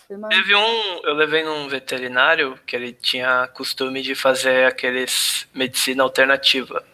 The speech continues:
Speaker 2: né? Tipo, a acupuntura.
Speaker 1: Acupuntura. Uhum.
Speaker 2: E o que ele tinha sugerido era, antes de uma viagem, fazer uma sessão de fitoterapia de três meses. Então, é claro que, que não tem como você ficar.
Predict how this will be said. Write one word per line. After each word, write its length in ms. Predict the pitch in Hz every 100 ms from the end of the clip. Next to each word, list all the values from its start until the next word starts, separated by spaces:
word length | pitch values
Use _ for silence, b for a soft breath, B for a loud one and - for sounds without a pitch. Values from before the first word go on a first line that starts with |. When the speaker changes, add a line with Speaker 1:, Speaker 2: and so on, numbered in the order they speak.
| -
Speaker 2:
né? 240 | 123 131 - _ _ _
Tipo, 400 | - - - 120 _
a 260 | 131 139 135 _
acupuntura. 1040 | - 135 - 131 - 139 156 151 143 139
Speaker 1:
Acupuntura. 180 | 156 - - _
Uhum. 280 | 208 202 208
Speaker 2:
E 100 | 160
o 60 | 131 -
que 100 | -
ele 140 | 151
tinha 240 | 139 156 143
sugerido 640 | - 143 139 139 143 147
era, 500 | 156 156 151 147 - _
antes 220 | 202 - -
de 100 | 135
uma 160 | 135
viagem, 360 | 131 135 135 147
fazer 280 | - 147 143
uma 180 | 143 135
sessão 400 | - 131 - 127
de 140 | 131
fitoterapia 800 | - 127 135 - 135 135 - 147
de 140 | 143
três 280 | - 160 175
meses. 520 | 143 127 120 - - _ _ _ _ _ _ _ _
Então, 160 | - 139
é 40 |
claro 440 | 139 160 160 202 240 -
que, 100 | -
que 240 | 165 - 151
não 120 | 151
tem 200 | 151 175
como 240 | 170 156 139
você 180 | - 143
ficar. 320 | - -